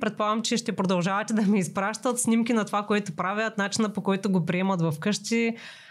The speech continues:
как се отразява това на семейното им здраве, навици, които променят, което може наистина да, да ме радва и да ми показва, че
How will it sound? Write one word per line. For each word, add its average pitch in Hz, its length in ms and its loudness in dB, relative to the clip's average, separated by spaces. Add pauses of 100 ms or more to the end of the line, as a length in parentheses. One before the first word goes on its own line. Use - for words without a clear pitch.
как 214 200 -6
се 240 80 0
отразява 202 500 0
това 196 160 0
на 208 100 2
семейното 196 580 4
им 175 120 4
здраве, 233 840 2
навици, 214 500 2
които 226 320 2
променят, 233 520 2
което 277 580 2
може 226 360 4
наистина 226 440 2
да, 220 520 0
да 190 360 4
ме 175 200 2
радва 190 360 0
и 214 40 0
да 202 380 0
ми 208 140 2
показва, 226 580 -2
че 247 520 2